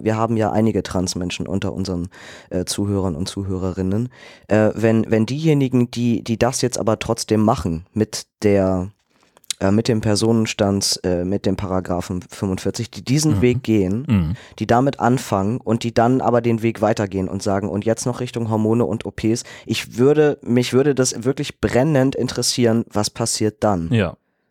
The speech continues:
Speaker 1: Wie, wie geht das weiter? Also, weil ich,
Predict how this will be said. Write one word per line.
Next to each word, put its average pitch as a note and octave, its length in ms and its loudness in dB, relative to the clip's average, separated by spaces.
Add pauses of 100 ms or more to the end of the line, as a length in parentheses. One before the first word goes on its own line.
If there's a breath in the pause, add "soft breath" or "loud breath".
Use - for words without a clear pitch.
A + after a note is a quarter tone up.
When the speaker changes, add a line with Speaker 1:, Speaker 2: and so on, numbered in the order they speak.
(360)
Speaker 1:
Wie, B2+ 380 2
wie C3 200 -2
geht B2 280 2
das A2+ 260 0
weiter? F2+ 400 -2 (1400)
Also, A2 220 2
weil A2 180 4
ich, - 280 -2